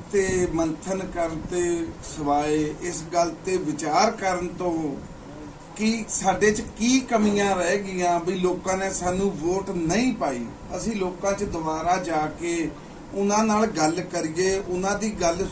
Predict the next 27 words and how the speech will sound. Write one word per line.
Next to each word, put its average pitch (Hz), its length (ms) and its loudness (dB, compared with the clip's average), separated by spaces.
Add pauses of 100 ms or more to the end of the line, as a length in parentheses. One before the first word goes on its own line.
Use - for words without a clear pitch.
(100)
ਸੁਣੀਏ 170 560 0 (580)
ਵੀ 214 100 0
ਸਾਡੇ 190 340 0
'ਚ 208 80 -4
ਕੀ 226 320 0
ਕਮੀ 180 380 2
ਸੀ। 139 280 -2 (680)
ਆਪਣੀਆਂ 262 500 2
ਕਮੀਆਂ 240 460 4
ਤਾਂ 247 180 0
ਕਵਰ 190 440 0
ਨਹੀਂ 226 180 2
ਕਰਦੇ, 208 680 2 (240)
ਮਤਲਬ 196 600 -2 (520)
ਦੇਖਦੇ 180 420 2
ਨਹੀਂ 220 200 4
ਕੀ 196 300 -6
ਸੀ। 180 400 -2 (1120)
ਉਹਨਾਂ 226 280 4
ਨੂੰ 254 140 2
ਆਪਣੀਆਂ 233 360 2
ਕਮੀਆਂ 208 440 4
ਕਵਰ 190 380 0
ਕਰਨ 196 380 -2
ਦੀ 208 180 0
ਬਜਾਏ 180 680 4 (400)
ਇਹ 262 160 4